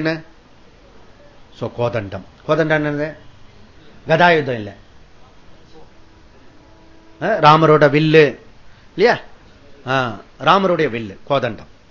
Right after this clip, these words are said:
கோதண்டராமன். ஓகே, கோதண்டராமன். சாரங்கபாணி.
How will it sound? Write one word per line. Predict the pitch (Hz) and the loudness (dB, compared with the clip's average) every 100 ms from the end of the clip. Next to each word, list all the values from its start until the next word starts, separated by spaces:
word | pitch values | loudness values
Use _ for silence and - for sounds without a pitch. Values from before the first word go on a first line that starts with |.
| - - - - - - - 175 | -20 -20 -20 -20 -20 -20 -4 2
கோதண்டராமன். | 202 190 170 123 98 92 - - - - - - - | 4 4 2 -2 -4 -12 -20 -20 -20 -20 -20 -20 -12
ஓகே, | - 113 - - | -6 -6 -8 -8
கோதண்டராமன். | 165 139 117 92 85 - _ _ _ - - | -6 -4 -6 -12 -18 -20 _ _ _ -20 -2
சாரங்கபாணி. | 226 240 226 202 147 123 110 | 6 6 6 4 2 0 -4